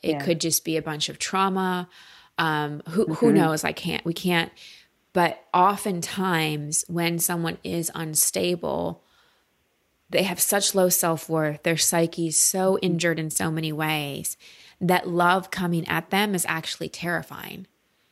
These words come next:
Speaker 1: And
Speaker 2: Yes.
Speaker 1: so they
Speaker 2: Yeah,
Speaker 1: sabotage
Speaker 2: I
Speaker 1: it.
Speaker 2: felt
Speaker 1: They
Speaker 2: that.
Speaker 1: push it away. Yeah. Okay. So see, you know, y-, your
Speaker 2: Mm-hmm.
Speaker 1: intuition's really spot on. You really
Speaker 2: Oh,
Speaker 1: know.
Speaker 2: yeah.
Speaker 1: And so know that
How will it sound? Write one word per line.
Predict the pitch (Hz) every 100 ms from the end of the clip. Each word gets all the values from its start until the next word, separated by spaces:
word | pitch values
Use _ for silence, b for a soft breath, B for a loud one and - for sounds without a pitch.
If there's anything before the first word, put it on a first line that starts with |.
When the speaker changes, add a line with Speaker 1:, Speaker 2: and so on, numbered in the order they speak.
| _ -
Speaker 1:
And | 175
Speaker 2:
Yes. | 170 135
Speaker 1:
so | 175 165
they | 165
Speaker 2:
Yeah, |
Speaker 1:
sabotage | 160 - 175 180 151 147 156 -
Speaker 2:
I |
Speaker 1:
it. | 208
Speaker 2:
felt | 202 175
Speaker 1:
They | 170
Speaker 2:
that. | 160 - _
Speaker 1:
push | - 180 -
it | 175
away. | 170 165
Yeah. | 165 190 165 170
Okay. | - 160
So | - 175 165 b b -
see, | - 196 196
you | 190 190
know, | 185 165 143 160 - _ 247
y-, | 180 170
your | 170 165
Speaker 2:
Mm-hmm. |
Speaker 1:
intuition's | 180 175 170 170 156 147
really | 151 147 170 170 165
spot | 151 - 147 151
on. | 127 117 160 - -
You | 156 165
really | 165 165
Speaker 2:
Oh, | 185
Speaker 1:
know. | 175
Speaker 2:
yeah. | 160 156
Speaker 1:
And | 165
so | - 175 165 B B B B B B B
know | 185 196 202 226
that | 202 175 180